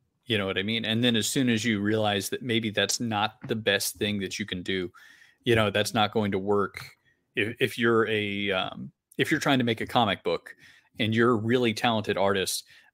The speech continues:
but, you know, people read your scripts and they're like, "Ah, this is, this is okay." You know what I mean? But, um,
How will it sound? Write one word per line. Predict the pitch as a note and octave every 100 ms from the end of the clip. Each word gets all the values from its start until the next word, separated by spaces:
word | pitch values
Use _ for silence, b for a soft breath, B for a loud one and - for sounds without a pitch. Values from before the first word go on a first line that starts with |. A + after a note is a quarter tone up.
| -
but, | A2 G#2+ b b b b _ _
you | B2
know, | A2 G2
people | - B2+ B2 A2 G2+ - _ _ -
read | A2+ A2+ A#2 G#2
your | G#2+ G2 F2
scripts | - - B2 A2+ - A#2+
and | G#2+
they're | G2+
like, | G#2 G#2 G#2 C#4+
"Ah, | D#4+
this | E3 -
is, | D3 - -
this | F#3 -
is | D3
okay." | - C3 - G#2+ F2+ A2 - _ _ _
You | B2+
know | A2+
what | G#2+
I | G#2+
mean? | G#2+ G#2 b b b _ _ -
But, | A#2 A2 G#2+ - - - _ _ _ _ _ _ _ _ _ -
um, | B2+ A2+ F2+ F2+ G2+ C#3